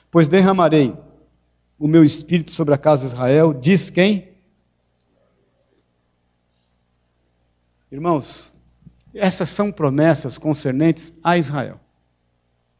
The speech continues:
Ele vai cumprir. Depois você vai, quando a gente chegar na nova aliança, você vai ver as promessas concernentes a nós, aí você vai começar a descobrir o direito que nós temos aqui na terra,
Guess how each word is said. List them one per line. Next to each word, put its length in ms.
Ele 160
vai 180
cumprir. 380
Depois 300
você 100
vai, 420
quando 160
a 40
gente 140
chegar 300
na 120
nova 360
aliança, 500
você 160
vai 140
ver 100
as 100
promessas 480
concernentes 580
a 60
nós, 400
aí 120
você 100
vai 140
começar 380
a 40
descobrir 420
o 60
direito 420
que 100
nós 200
temos 300
aqui 180
na 140
terra, 520